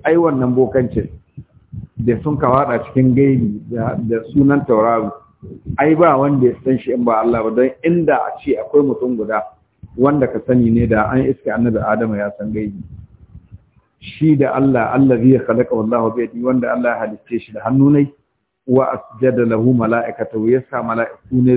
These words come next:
su yi mai sujuda. Wa allamahu asma'a kulli shay'in, ya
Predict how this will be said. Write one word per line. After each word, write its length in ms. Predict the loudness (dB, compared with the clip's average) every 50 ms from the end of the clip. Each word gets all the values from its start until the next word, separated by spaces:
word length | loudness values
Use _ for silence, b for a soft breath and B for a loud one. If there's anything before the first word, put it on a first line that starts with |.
| 0
su 80 | -2 -2
yi 60 | -2
mai 180 | 0 0 0 0 -2
sujuda. 400 | -4 -10 -8 -6 -6 -6 -6 -8 -12 -12 -16 -18 -20 -20 _ _ _ _ _ _ _ _ 0
Wa 240 | 2 4 4 4 2
allamahu 560 | 0 0 2 2 2 2 2 2 4 4 2
asma'a 600 | 2 0 -4 -4 -4 -2 0 0 0 -2 -2 0 2
kulli 240 | 4 4 4 2
shay'in, 400 | 0 0 -2 -2 -2 -2 -4 -6
ya 160 | -4 -4 -4